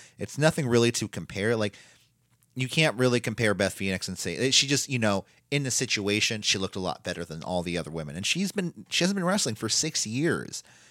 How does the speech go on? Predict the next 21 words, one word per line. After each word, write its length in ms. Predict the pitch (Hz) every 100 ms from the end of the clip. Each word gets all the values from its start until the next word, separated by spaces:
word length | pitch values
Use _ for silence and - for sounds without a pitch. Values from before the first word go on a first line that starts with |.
| - -
And 120 | 113
that's 200 | 131 -
the 80 | 151
point 480 | - 127 113 - - _ _ _ _
that 120 | 107
I 100 | 110
don't 180 | 120 92
get, 240 | 67 57 -
because 540 | 90 - 101 92 87 - _ _ _ -
she 220 | - 143
comes 220 | 165 127
back, 520 | - 117 107 107 - - _
she 220 | - - 98
looks 320 | 107 143 -
like 120 | 107
a 60 | 101
million 360 | 98 95 90
bucks. 520 | 82 87 85 - - - _ -
She 580 | - 101 87 82 85 -
pretty 220 | - 180
much 400 | 165 113 101 -